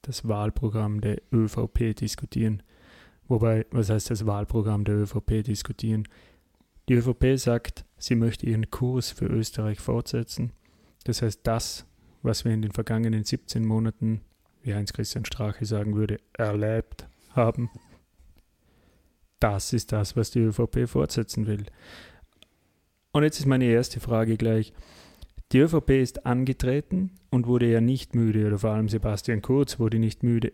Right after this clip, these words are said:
immer wieder dieselben Sprüche mantraartig vor sich herzutragen. Sparen im System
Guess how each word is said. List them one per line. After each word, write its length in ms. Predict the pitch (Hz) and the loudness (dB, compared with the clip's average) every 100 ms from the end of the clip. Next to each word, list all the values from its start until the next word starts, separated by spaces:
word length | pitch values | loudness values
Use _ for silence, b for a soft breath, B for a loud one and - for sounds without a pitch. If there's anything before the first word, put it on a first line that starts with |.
| _ | _
immer 360 | 135 139 135 | 0 2 2
wieder 240 | 117 113 113 | 4 4 2
dieselben 480 | 110 113 107 107 110 | 2 0 -2 -2 -8
Sprüche 440 | - 113 107 - | -2 -2 -2 -4
mantraartig 720 | 107 107 107 110 104 107 110 | -4 -4 -4 -4 -2 -2 -4
vor 180 | - 117 | -2 -2
sich 180 | 107 - | -2 -2
herzutragen. 680 | 113 - - 123 113 107 98 b b b | -2 -2 -8 -6 -4 -4 -6 b b b
Sparen 520 | - - 110 110 113 | -6 -2 0 2 0
im 140 | 110 107 | 0 -2
System 640 | 110 - 113 110 110 110 | -6 -4 -2 0 0 -2